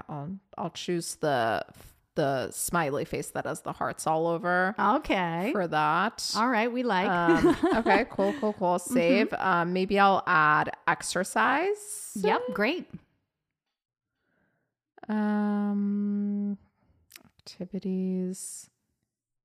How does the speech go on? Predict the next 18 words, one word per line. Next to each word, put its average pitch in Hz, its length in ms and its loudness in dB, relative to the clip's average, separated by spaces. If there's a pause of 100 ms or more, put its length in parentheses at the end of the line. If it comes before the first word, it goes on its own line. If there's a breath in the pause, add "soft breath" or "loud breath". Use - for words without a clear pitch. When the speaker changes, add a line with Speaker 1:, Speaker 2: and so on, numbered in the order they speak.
(420)
Speaker 1:
Let's 185 260 -10
do 127 280 -10
that 208 360 -4
one. 202 1120 -2 (680)
Um, 160 540 -6
I - 60 -10
don't 208 140 2
know 240 100 2
if 226 80 -10
this 196 200 -2
is, 185 160 -4
like, 156 200 -2
so - 560 -4
boring 170 520 2
for - 180 4
<laughs> - 140 4
people 285 560 12
or 247 240 12